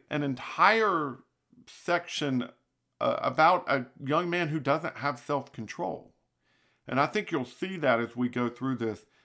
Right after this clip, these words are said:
this reading, because it will help you, I hope, even if harlotry and engaging with a harlot or, uh,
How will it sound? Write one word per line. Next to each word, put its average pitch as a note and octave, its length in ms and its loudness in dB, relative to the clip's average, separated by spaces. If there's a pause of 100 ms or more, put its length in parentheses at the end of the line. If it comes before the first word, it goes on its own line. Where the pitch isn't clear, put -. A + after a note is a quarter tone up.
(140)
this G#2+ 220 -6
reading, A2+ 760 -4 (420)
because D3 280 -2
it D3+ 120 0
will C#3+ 120 0
help F#3+ 420 0
you, D3 440 0
I A2+ 160 2
hope, C3+ 440 0 (220)
even G3 340 -2
if C#3+ 320 0 (140)
harlotry B2+ 880 0
and F#2+ 260 -6 (300)
engaging A#2+ 880 0
with B2 220 0
a G#2+ 140 2
harlot F#2+ 560 -2
or, G2 480 -2 (460)
uh, F2+ 280 -4